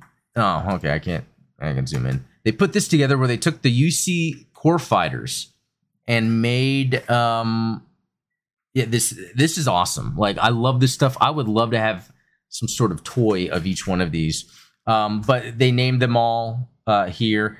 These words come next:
Actually, let me do the link. I'll throw that in the chat if you guys wanna look at that, 'cause that's really a cool way to look at the, uh, different Core Fighters, 'cause I don't think Core Fighters get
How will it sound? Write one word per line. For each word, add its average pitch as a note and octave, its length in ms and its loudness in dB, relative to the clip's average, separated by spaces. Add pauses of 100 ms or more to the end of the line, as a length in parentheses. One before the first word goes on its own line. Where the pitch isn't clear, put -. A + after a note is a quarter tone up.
(120)
Actually, B2+ 280 0
let D#3 120 2
me E3 80 2
do B2+ 160 4
the G#2+ 140 2
link. G#2 400 0
I'll G2 100 0
throw D3 220 2
that A2+ 100 0
in F#2 80 -6
the F#2 80 0
chat F2+ 520 0
if F#2 140 -6
you G#2 60 -2
guys G2 180 0
wanna F#2+ 180 0
look F2+ 200 -2
at F#2 140 -6
that, E2 240 0
'cause E2+ 120 -10
that's A#2 280 -2
really B2 180 2
a F#2+ 40 -2
cool G#2+ 220 0
way G2+ 140 2
to F2+ 80 0
look F2+ 260 -2
at E2 300 -2
the, E2+ 260 0
uh, D#2+ 160 -2 (420)
different F#3+ 240 0
Core G#3+ 120 4
Fighters, C#3+ 260 2
'cause C#3+ 140 0
I A#3 80 4
don't D#4+ 160 -6
think G#3+ 220 -4
Core G#3+ 340 0
Fighters D#3+ 600 0
get E3+ 440 0